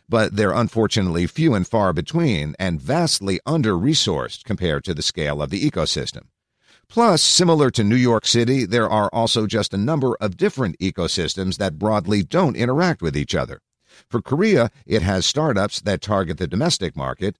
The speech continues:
which makes up the bulk of its existing unicorns,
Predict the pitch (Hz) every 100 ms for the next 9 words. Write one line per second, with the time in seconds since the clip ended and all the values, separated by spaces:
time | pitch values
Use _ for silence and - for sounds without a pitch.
0 | - 76 - 80 69 80 - 73 123 104
1 | 85 71 78 - 73 - 131 - 85 101
2 | 127 87 80 69 87